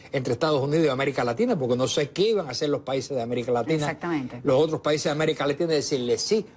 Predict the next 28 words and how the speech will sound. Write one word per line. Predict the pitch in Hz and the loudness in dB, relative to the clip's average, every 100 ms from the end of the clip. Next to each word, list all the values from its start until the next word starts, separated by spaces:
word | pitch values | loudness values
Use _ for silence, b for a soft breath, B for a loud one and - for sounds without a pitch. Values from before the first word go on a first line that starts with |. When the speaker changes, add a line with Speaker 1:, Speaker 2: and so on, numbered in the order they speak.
| B | B
Speaker 1:
porque | - 202 175 | 0 2 2
el | 165 | 0
intervencionismo | 156 143 147 143 139 135 175 175 | -2 0 0 0 -2 -4 -2 0
de | 147 | 0
Estados | 170 165 | 2 2
Unidos | 151 185 247 156 | 2 2 2 0
ha | - | -4
sido | 139 208 190 | -2 2 2
una | 170 | 2
realidad | 143 135 127 196 | 2 2 2 2
en | 262 | 0
América | 120 120 - 120 | -4 -2 -2 -2
Latina, | 107 135 117 | -2 -2 -4
no | 120 131 | -2 0
pode-, | 139 151 139 | 2 2 0
no | 135 | -4
podemos | 131 127 123 117 | -2 -4 -4 -4
negarlo. | 123 - - 123 | -2 0 2 2
Speaker 2:
Bueno, | 359 208 185 220 | 2 0 -2 -2
este | 175 151 190 | -2 -2 -2
año, | 185 185 202 | 0 0 -2
por | 196 185 | -2 -4
supuesto, | 180 175 | -2 -2
sabemos, | 185 190 196 202 208 | 0 0 0 0 -2
falleció | 190 180 170 196 180 190 | -2 -2 -2 0 2 2
el | 196 190 | 2 -2
expresidente | 185 - 185 170 175 170 165 170 190 190 175 | -6 -6 -8 -6 -2 0 0 -2 -2 0 -2
Bush, | 160 175 - | -2 -6 -8